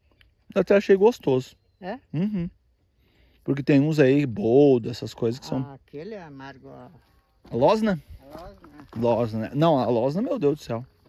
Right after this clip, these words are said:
Speaker 2: Mas boa também, né? Quando a gente tem,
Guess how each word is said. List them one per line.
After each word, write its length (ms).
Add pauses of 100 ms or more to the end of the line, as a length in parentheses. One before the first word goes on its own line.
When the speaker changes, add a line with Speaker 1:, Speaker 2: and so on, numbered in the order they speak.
(760)
Speaker 2:
Mas 180
boa 240
também, 440
né? 220
Quando 160
a 80 (140)
gente 140
tem, 200